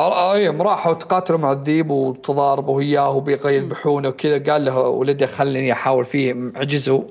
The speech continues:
Speaker 1: عجزوا. آخر شيء، آه، البنت اللي السمراء كانت تقول إن السيف اللي مع الخن-، ال-، ال-، السكينة معك فيها روح. منين جت الروح ذي؟ هو ما يدري إنها هذه روح الذيب حقه اللي مات في البداية.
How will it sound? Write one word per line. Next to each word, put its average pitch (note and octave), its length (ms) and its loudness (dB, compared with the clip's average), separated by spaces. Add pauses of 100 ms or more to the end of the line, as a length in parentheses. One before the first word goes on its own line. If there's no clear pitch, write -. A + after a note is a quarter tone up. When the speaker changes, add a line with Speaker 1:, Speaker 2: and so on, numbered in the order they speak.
(160)
Speaker 1:
عجزوا. C3+ 360 -2
آخر D3 160 -2
شيء، D#3+ 340 0 (460)
آه، C3 240 2
البنت G3 640 0
اللي B2+ 280 0
السمراء C#3 440 0
كانت C3 420 -4
تقول D3 260 2
إن C3 260 0 (160)
السيف - 420 0
اللي C3 120 2
مع C#3 240 2
الخن-، D3 260 0
ال-، A#2+ 260 -2
ال-، - 520 -8 (280)
السكينة D3 680 0
معك E3 280 0
فيها C#3 280 0
روح. C3 360 0 (380)
منين C#3+ 340 2
جت D3+ 220 2
الروح A#2 240 0
ذي؟ - 140 -8 (460)
هو D#3 60 4
ما F3 220 4
يدري C#3 220 0
إنها B2+ 580 0
هذه C#3 100 0
روح C3 240 2
الذيب B2 280 0
حقه B2+ 280 0
اللي A2+ 140 0
مات B2 240 0
في - 40 -8
البداية. G#2 460 -2